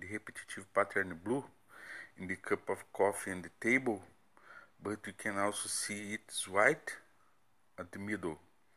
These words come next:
So this is a quantum wave error. Okay, we have a quantum error, that's the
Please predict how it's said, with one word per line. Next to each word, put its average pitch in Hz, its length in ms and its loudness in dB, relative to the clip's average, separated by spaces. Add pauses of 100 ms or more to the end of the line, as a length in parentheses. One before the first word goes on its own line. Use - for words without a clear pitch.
(480)
So 107 360 -2 (160)
this 101 260 -6
is 113 160 -2
a 110 120 -2 (1000)
quantum 143 580 -2 (1200)
wave 117 520 0 (420)
error. 123 420 4 (1000)
Okay, 113 320 -2 (680)
we 101 140 -6
have 101 260 2
a 110 160 -4 (160)
quantum 135 400 0
error, 120 480 0 (260)
that's 98 280 2
the 107 320 -2